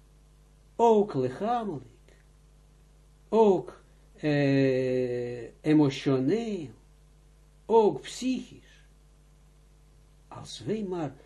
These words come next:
van die binnenste, de, de meest, de vierde, de innerlijke, de meest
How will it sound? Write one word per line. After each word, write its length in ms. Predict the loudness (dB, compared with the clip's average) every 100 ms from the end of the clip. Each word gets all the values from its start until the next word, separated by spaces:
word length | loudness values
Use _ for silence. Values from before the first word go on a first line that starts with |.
| -20
van 360 | -20 -12 -10 -8
die 420 | -8 -6 -6 -8 -16 _ _ -20 -20 0
binnenste, 680 | 0 2 0 -2 -10 -16 -12
de, 360 | -10 -8 -10
de 100 | -10
meest, 480 | -4 -2 -2 -4 -16 _ -20 _ -20 _ _
de 460 | -14 -6 -4 -4 -6
vierde, 840 | -12 -14 -10 -4 -4 -4 -6 -8
de 300 | -8 -10 -10 -12 -20 _
innerlijke, 920 | -4 -2 0 -2 -2 -4 -6 -10 -10
de 120 | -4
meest 320 | -2 -2 -4